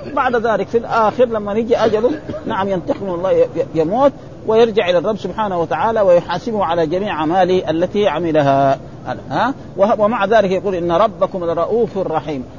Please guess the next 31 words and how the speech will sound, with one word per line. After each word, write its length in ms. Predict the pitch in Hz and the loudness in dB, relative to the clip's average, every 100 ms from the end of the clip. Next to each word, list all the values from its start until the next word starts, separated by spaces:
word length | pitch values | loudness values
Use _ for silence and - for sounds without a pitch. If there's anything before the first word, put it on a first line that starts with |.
| - 165 | -10 -4
الرأفة 540 | 196 269 247 269 175 | 0 0 2 0 0
أبلغ 280 | 240 220 170 | 0 0 0
من 140 | 175 | -2
الرحمة، 360 | 156 147 - 123 - - - 147 | -2 -4 -6 -12 -14 -18 -12 -8
"إن 160 | 165 | -4
ربكم 520 | 165 220 185 180 175 | 0 0 -2 -4 -2
لرؤوف 380 | 170 165 214 202 | 0 2 0 0
رحيم". 300 | 165 147 156 | -4 -4 -4
وفي 240 | 160 226 233 | -4 0 2
هذا 280 | 247 208 | 4 4
ليس 240 | 202 247 220 | 4 4 0
في، 320 | 208 190 180 - - - | -2 -2 -4 -6 -16 -6
يعني، 260 | 170 175 165 | -2 0 2
وصف، 320 | 202 - - - - - | 2 0 -4 -16 -16 -4
يعني، 460 | 160 160 160 156 147 - - - - - - - - - - - | -2 0 0 0 -2 -8 -16 -16 -16 -16 -16 -16 -16 -16 -14 -6
يعني 280 | 156 160 170 | -2 0 0
لا 300 | 156 165 190 | 0 2 4
يليق 260 | 165 175 147 | 4 2 0
بالرب 280 | 151 160 147 | 0 2 0
سبحانه 420 | 147 190 160 147 | -4 -2 0 0
وتعالى، 340 | 156 143 135 | 0 0 0
بل 200 | 131 214 | 2 2
أو-، 360 | - 202 160 123 - | 2 2 2 0 -2
الرب 260 | 175 226 202 | 0 2 2
إذا 160 | 190 | 4
وصف 300 | 190 226 208 | 4 2 2
نفسه 360 | 202 202 190 180 | 0 2 2 2
بصفة 440 | 170 - 233 220 | 2 0 2 4
والمخلوق 540 | 180 180 185 190 247 208 | 6 4 2 0 -2 2
وصف 240 | 220 208 | 0 2
ب-، 240 | 190 175 | -2 -2